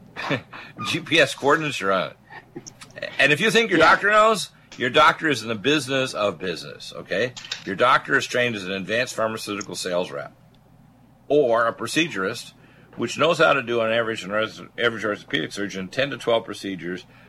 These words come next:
Speaker 1: really good if they're doing them frequently. And if they're not doing them frequently, you wanna make, make sure they've gone back and recertified in the last five years if they haven't done, say, a shoulder. Now, a lot of people find it very shocking for me to say these things,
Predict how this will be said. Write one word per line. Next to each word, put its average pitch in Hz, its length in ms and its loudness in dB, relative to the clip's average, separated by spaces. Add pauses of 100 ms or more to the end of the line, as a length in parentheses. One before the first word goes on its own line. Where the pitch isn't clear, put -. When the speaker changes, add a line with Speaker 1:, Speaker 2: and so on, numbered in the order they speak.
(140)
Speaker 1:
really 147 320 -2
good 113 240 0
if 107 120 -4
they're 98 120 -4
doing 107 240 -4
them 95 140 -6
frequently. - 460 -6
And 95 80 -6
if 92 120 -6
they're 90 100 -10
not 135 200 0
doing 117 240 -4
them 101 80 -4
frequently, 98 420 -8
you 95 160 -6
wanna 98 240 -2
make, 92 260 -8
make 95 220 -8
sure 101 380 -2 (320)
they've 101 200 -6
gone 98 220 -2
back 107 260 -2
and 104 100 -10
recertified 113 560 -2
in 95 60 -4
the 92 60 -6
last 92 220 -6
five 92 260 -2
years 92 180 -6
if 80 60 -12
they 82 120 -10
haven't 95 200 -4
done, 92 180 -6
say, 87 160 -10
a 85 40 -10
shoulder. 98 440 -6 (1040)
Now, 107 280 0 (360)
a - 80 -2
lot 156 120 8
of 160 60 4
people 156 200 -4
find 123 200 2
it 113 60 -2
very 113 160 -2
shocking 110 460 -2
for 95 100 -14
me 101 100 -8
to 80 100 -12
say 131 220 -6
these 127 240 -8
things, 82 320 -14